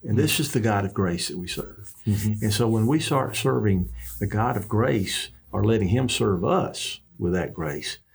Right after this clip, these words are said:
Speaker 1: then that filters into the way we deal with other people.
Speaker 2: Mm-hmm.
Speaker 1: It's just part of that, uh, reformation that occurs in our life.
Speaker 2: Yeah, yeah. We, we learn to show ourself grace, and, and then we,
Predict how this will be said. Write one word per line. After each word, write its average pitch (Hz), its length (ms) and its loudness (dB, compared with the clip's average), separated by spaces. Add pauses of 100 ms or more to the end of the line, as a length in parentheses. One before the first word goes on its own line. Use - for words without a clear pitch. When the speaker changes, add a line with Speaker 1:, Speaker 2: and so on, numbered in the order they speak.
(300)
Speaker 1:
then 98 360 4
that 120 280 2
filters 104 400 0
into 95 240 0
the 95 80 -4
way 90 200 0
we 90 360 -4 (100)
deal 90 140 -2
with 85 140 -6
other - 200 -12
people. - 360 -4 (300)
Speaker 2:
Mm-hmm. 104 260 2 (680)
Speaker 1:
It's 101 160 2
just 101 240 0
part 101 300 2
of 87 140 -2
that, 87 340 -2 (260)
uh, 82 260 -8
reformation 95 920 0
that 80 80 -8
occurs 92 380 -2
in 90 60 -6
our 85 120 -8
life. 92 300 -6 (360)
Speaker 2:
Yeah, 107 280 4
yeah. 95 300 2
We, 95 300 -2
we 110 100 2
learn 104 200 4
to 92 40 2
show 98 260 2
ourself 101 400 0
grace, - 560 -2 (220)
and, 95 360 0
and 92 480 0
then 95 140 2
we, 95 260 0